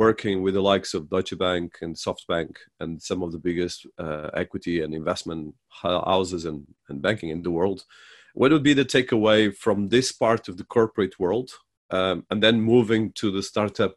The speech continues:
world where you are building not only, uh, some unicorns, and I wanna touch, of course, a bit Max, uh, as well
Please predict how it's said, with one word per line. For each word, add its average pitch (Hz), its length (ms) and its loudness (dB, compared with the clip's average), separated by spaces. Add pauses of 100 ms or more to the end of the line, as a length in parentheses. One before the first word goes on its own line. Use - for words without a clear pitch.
world 95 500 2
where 92 240 4
you 92 200 2
are 92 180 4
building 90 640 0 (320)
not 135 240 2 (100)
only, 117 540 2
uh, 85 160 -4
some 101 200 -2
unicorns, 98 600 -2
and 90 100 -2
I 87 60 -2
wanna 87 180 -4
touch, - 320 -6
of - 120 -14
course, 92 200 -6
a 87 40 -12
bit 85 340 -8 (160)
Max, 90 320 -4 (720)
uh, 85 720 -14 (1700)
as 110 120 -6
well 113 440 0